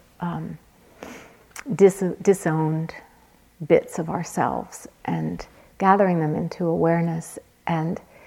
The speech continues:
and feeling, as we feel more integrated in all of a piece, we feel happier. And we can start to see the patterns, um,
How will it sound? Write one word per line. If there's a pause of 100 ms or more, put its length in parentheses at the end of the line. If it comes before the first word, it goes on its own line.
(500)
and
feeling, (840)
as
we
feel
more
integrated
in
all
of
a
piece, (1500)
we
feel
happier. (1300)
And
we
can
start
to
see (680)
the (140)
patterns, (220)
um,